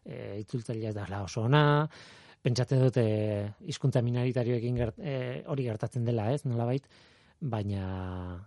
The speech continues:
e, claro, it-, it-,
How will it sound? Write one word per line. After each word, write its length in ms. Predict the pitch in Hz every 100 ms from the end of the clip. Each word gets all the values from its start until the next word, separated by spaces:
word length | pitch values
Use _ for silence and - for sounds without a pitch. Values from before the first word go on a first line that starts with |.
| _
e, 380 | - - - - _ _ -
claro, 240 | - 92 - _ _ _ _ _ _ -
it-, 240 | 147 127 - 269 185
it-, 260 | 180 131 123